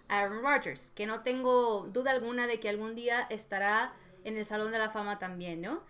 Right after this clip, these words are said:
Pero creo que es un duelo muy esperado, sobre todo por las etapas que ambos quarterbacks están viviendo. Brady tiene cuarenta y tres años. Cuarenta y tres años y sigue en la N F L, no lo han quebrado todavía.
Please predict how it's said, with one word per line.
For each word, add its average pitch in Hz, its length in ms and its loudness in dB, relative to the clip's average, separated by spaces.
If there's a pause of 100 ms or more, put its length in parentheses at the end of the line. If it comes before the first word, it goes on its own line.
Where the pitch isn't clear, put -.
(440)
Pero 269 180 2
creo 370 120 -4
que 523 80 -4
es 523 100 -4
un 311 120 4
duelo 294 180 2
muy 277 220 0
esperado, 226 500 0
sobre 214 300 -2
todo 269 320 -2
por 233 140 -2
las 214 240 -2
etapas 294 600 -2 (140)
que 226 160 -2
ambos 294 400 0
quarterbacks 269 600 0
están 233 320 -6
viviendo. 190 500 -6
Brady 226 460 2
tiene 277 220 -2
cuarenta 220 380 0
y 196 100 -4
tres 247 380 0 (100)
años. 220 540 -2 (520)
Cuarenta 277 280 2
y 302 60 2
tres 427 220 2
años 339 320 4
y 247 80 0
sigue 311 600 2
en 233 140 0
la 226 160 2
N 240 120 0
F 247 200 2
L, 277 240 2
no 247 300 0
lo 269 100 0
han 262 120 0
quebrado 240 400 0
todavía. 254 600 2